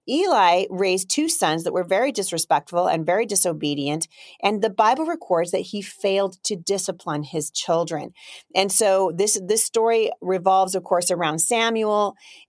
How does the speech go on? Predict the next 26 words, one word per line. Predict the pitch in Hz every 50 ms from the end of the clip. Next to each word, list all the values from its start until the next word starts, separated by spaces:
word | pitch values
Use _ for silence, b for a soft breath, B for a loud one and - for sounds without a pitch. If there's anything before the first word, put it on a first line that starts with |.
| _ -
and | 196 190 175 170 170 170 165 -
eventually, | - 185 180 170 190 196 233 269 262 - - 254 202 185 170 165 165 165 - - -
uh, | 156 151 147 143 -
his | 165 185 190 180 - -
sons | - 214 220 226 220 208
lost | 185 160 165 165 170 175 185 - - -
their | 165 151 151
lives | 147 151 151 165 180 170 160 156 160 -
for | - 160
their | 156 156 151
disobedience, | 151 156 147 - - 151 147 156 160 165 160 156 147 147 143 160
and | 147 - -
Eli | - 170 180 175 170 156 147
also | - - 151 151 151 - 156 147
lost | 147 - 143 143 - - -
his | 277 254 202 -
life. | 170 139 127 147 -
But | - 185 185
the | 220
Bible | 196 - - 196 202 247 269 277 247
is | 214 190 165
very | 156 180 175 180 175
serious, | 170 - - - 165 165 165 156 151 147 - -
Mom | 151 143 143 143
and | 143 143
Dad, | 151 135 135 131 131 127